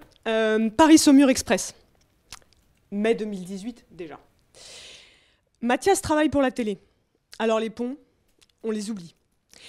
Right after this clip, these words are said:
Il avait coché le jeudi férié de l'Ascension d'une grande croix pour aller voir son père à Saumur en façon, en vélo, façon un jour pour tout donner. Trop cool,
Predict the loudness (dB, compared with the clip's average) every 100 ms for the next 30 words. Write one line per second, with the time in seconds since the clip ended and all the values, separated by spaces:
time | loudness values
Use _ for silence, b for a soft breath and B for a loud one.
0 | B -2 -2 -2 -4 -6 -2 0 0 -2
1 | -2 -2 -2 -2 0 -2 -4 -10 -6 -6
2 | -6 -6 -4 -6 -4 -4 -2 -4 -4 -4
3 | -8 -10 -8 -6 -6 -8 -6 -6 -8 -10
4 | -10 -12 -12 -12 -8 -6 -6 -10 b b
5 | -12 -10 -8 -12 -10 -10 -8 -12 -12 -16
6 | -12 -10 -10 -12 _ _ _ _ _ _
7 | _ _ b _ -10 -8 -4 -4 -6